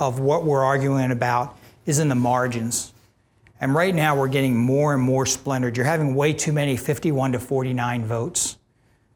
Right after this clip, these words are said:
in the Senate. Way too many of those.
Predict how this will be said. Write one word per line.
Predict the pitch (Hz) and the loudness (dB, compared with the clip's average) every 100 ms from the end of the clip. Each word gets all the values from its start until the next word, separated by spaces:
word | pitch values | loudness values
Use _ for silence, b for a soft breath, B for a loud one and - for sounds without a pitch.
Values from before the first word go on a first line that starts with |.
| _ _ _ _ - | _ _ _ _ -6
in | 143 | -4
the | 117 | -2
Senate. | 135 113 123 - _ _ _ _ _ _ _ _ _ _ _ - | -2 -4 -6 -14 _ _ _ _ _ _ _ _ _ _ _ -6
Way | 131 147 131 | -2 0 0
too | - 123 | -2 -2
many | 120 117 | -2 -4
of | 117 | -4
those. | 120 117 143 - | -6 -6 -8 -12